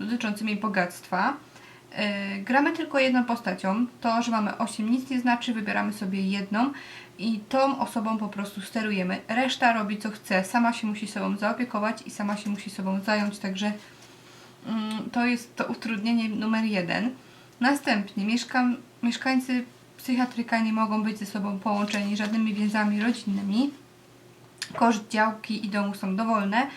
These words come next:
także na początek użyłam kodu na po prostu pieniądze, wybudowałam ten psychiatryk, umeblowałam, ale na początek musi nam zostać, na start gry musi nam zostać wyłącznie pięćset simoleonów. E, i,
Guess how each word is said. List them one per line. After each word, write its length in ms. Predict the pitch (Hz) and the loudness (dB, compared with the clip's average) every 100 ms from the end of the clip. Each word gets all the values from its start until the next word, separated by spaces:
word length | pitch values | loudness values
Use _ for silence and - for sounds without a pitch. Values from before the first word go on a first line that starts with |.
| - - - | -12 -16 -6
także 220 | 233 226 233 | -2 2 4
na 120 | 226 | 2
początek 640 | 226 233 233 226 208 - - - - - | 0 0 2 2 -2 -4 -18 -20 -12 0
użyłam 500 | 233 240 220 202 190 - | 4 6 6 4 0 -2
kodu 420 | 226 214 214 208 | 0 0 0 0
na 340 | 208 196 190 | 2 2 2
po 100 | 185 | 0
prostu 300 | 202 196 - | -4 -6 -6
pieniądze, 460 | 185 240 240 226 214 | -2 2 4 2 0
wybudowałam 520 | 202 190 196 190 190 | -2 -2 0 2 2
ten 200 | 196 185 | 0 -4
psychiatryk, 640 | 190 240 226 208 202 190 - - - - | -2 0 0 0 -2 -6 -8 -16 -18 -4
umeblowałam, 840 | 233 233 214 214 214 208 202 196 196 - | 2 2 2 0 2 4 4 2 0 2
ale 260 | 240 247 240 | 4 4 4
na 140 | 202 | 0
początek 560 | 208 208 226 220 208 214 | -2 -4 -4 -2 -2 -2
musi 280 | 208 - | -4 -4
nam 220 | 196 190 190 | -2 -2 -2
zostać, 580 | 202 - 185 190 - - | -6 0 2 2 -4 -6
na 220 | 202 185 190 | 0 2 2
start 400 | - 233 226 - | 4 4 4 -6
gry 200 | 214 208 | -6 -6
musi 240 | 202 - | -6 -4
nam 160 | 190 202 | -4 -4
zostać 420 | 196 190 190 - - | -4 -4 -6 -8 0
wyłącznie 480 | 254 240 233 - 196 | 4 6 4 -2 -4
pięćset 580 | - 233 247 196 196 | 2 2 2 -2 -6
simoleonów. 640 | - 208 180 175 190 311 - - - - - - | -2 0 0 0 0 0 -2 -14 -16 -16 -16 -8
E, 200 | - 214 - - | -4 -4 -4 0
i, 360 | 294 311 311 | 2 2 -2